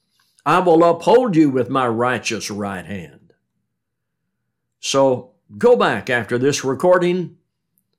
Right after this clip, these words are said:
and read Ephesians four seventeen all the way into chapter five in verse two. That's our challenge, and it will help you.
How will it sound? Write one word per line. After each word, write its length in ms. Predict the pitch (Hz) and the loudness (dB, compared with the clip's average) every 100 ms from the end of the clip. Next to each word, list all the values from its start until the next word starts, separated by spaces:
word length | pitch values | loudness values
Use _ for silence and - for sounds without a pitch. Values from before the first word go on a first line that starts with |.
| _ _ _ | _ _ _
and 240 | 127 123 127 | -6 -2 2
read 220 | 202 190 | 2 2
Ephesians 600 | 165 180 170 135 127 - | 2 2 2 0 -4 -4
four 400 | - 165 120 90 | 0 2 2 -2
seventeen 960 | - 143 147 170 190 - 131 117 120 - | -4 -2 -2 -2 -4 -2 -2 -2 -6 -2
all 300 | 143 165 165 | 2 2 2
the 100 | 160 | 2
way 220 | 156 143 | 2 0
into 460 | 110 151 151 147 | -2 -2 -2 -4
chapter 500 | 135 - 139 135 123 | -6 -6 -6 -6 -8
five 420 | 127 131 127 127 117 | -6 -4 -2 -4 -4
in 200 | 120 110 | -6 -4
verse 360 | 117 110 - | -4 -4 -6
two. 320 | - 131 87 - _ _ _ - | -2 -4 -4 -10 _ _ _ -6
That's 320 | 127 139 - | -2 -2 -2
our 160 | 117 107 | -4 -4
challenge, 760 | - 151 165 165 175 175 - _ _ - | -6 -2 -2 -2 -4 -6 -10 _ _ -6
and 280 | 123 113 - | -4 -4 0
it 380 | 156 170 165 _ | 2 2 -2 _
will 440 | 117 139 143 147 | -2 0 2 0
help 460 | 135 - 143 123 - | -4 -4 -2 -4 -4
you. 300 | 120 90 | -6 -6